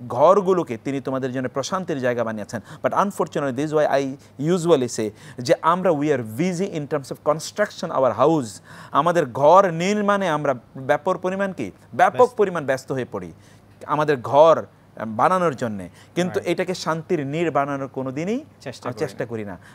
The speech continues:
Speaker 1: বাড়ির নাম হলো শান্তির নীড়, কিন্তু পুরাটাই অশান্তিতে ভর্তি।
Speaker 2: Exactly।
Speaker 1: কারণ হলো কি? কারণ হলো ঘরটা কখন শান্তিময় হয়? কখ-, কখন? আল্লাহ তাআলা বলেন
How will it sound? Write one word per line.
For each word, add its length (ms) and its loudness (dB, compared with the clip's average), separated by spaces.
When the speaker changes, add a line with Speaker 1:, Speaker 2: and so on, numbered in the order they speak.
Speaker 1:
বাড়ির 320 2
নাম 520 -4
হলো 140 -4
শান্তির 520 -6
নীড়, 120 -6
কিন্তু 220 -8
পুরাটাই 380 2
অশান্তিতে 480 -2
ভর্তি। 300 -8
Speaker 2:
Exactly। 500 -14
Speaker 1:
কারণ 240 2
হলো 160 0
কি? 200 -8
কারণ 220 2
হলো 220 -4
ঘরটা 420 -2
কখন 260 2
শান্তিময় 520 -6
হয়? 240 -14
কখ-, 220 2
কখন? 280 4
আল্লাহ 240 2
তাআলা 160 6
বলেন 340 2